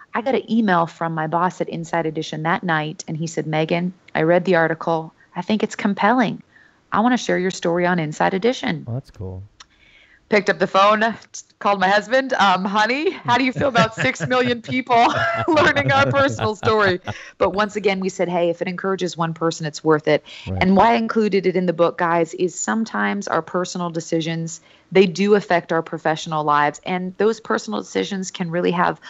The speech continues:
Speaker 1: a public impact. And I think the young generation just simply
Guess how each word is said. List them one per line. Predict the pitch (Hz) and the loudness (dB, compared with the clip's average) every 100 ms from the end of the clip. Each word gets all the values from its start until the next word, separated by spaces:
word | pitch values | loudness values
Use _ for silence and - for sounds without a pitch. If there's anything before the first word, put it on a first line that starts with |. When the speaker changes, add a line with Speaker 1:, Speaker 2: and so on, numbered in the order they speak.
| - - | -10 -6
Speaker 1:
a | 170 | -4
public | 180 165 180 - | -2 -2 -2 -4
impact. | 226 226 214 151 156 175 | -4 -2 -2 -2 -4 -6
And | 160 - - - - | -6 -10 -18 -10 -6
I | |
think | 170 220 | -2 -2
the | - | 0
young | 190 202 208 | 2 2 2
generation | 202 190 190 190 214 196 | 0 2 0 0 -4 -4
just | 214 190 - | -4 -4 -4
simply | 214 190 208 196 | -4 0 0 0